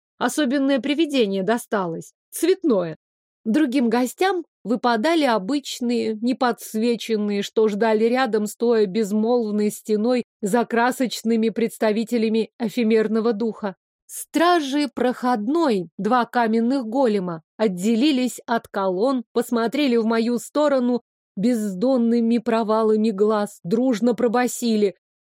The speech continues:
«Спеши, адептка!» и скрылись обратно, растворяясь в мраморной поверхности. Да что же это такое? Адептка да адептка! Я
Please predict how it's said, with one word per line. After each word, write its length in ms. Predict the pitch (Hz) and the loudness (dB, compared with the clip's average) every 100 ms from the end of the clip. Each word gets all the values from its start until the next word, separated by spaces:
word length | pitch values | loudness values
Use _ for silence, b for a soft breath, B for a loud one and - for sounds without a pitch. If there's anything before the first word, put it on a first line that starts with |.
| - | -20
«Спеши, 1040 | - - 185 208 190 - 190 202 226 226 | -20 -4 2 4 4 0 0 4 6 6
адептка!» 1120 | 226 220 185 220 220 226 - - 220 220 220 - _ _ 269 | 6 2 2 2 2 0 -2 -4 0 2 0 -4 _ _ -2
и 220 | 277 - | -2 -4
скрылись 560 | - - 214 233 220 240 | -14 -4 0 0 0 -2
обратно, 600 | 214 220 214 - 185 185 | -2 0 -2 -4 -6 -4
растворяясь 840 | 208 - 202 202 208 247 226 - | -4 -4 -2 0 2 2 0 -2
в 140 | 180 196 | -4 0
мраморной 600 | 214 220 220 220 208 214 | 2 2 2 0 0 -2
поверхности. 840 | 220 208 190 - 185 - - 160 _ _ _ _ | -2 -2 -4 -4 -10 -8 -12 -12 _ _ _ _
Да 300 | 160 170 202 | -8 -4 -2
что 580 | - - - 220 214 233 | -4 -10 -6 0 4 4
же 140 | 196 | 2
это 180 | 226 233 | 0 0
такое? 560 | - 262 - 254 180 170 _ | -2 -4 0 -2 -2 -6 _
Адептка 680 | 240 254 190 285 294 - 214 | 0 0 2 0 0 -2 -2
да 220 | 202 196 | 0 0
адептка! 580 | 190 254 247 - 214 190 _ _ _ _ | 2 2 0 -4 -12 -12 _ _ _ _
Я 420 | 214 214 254 240 | -6 -2 0 -2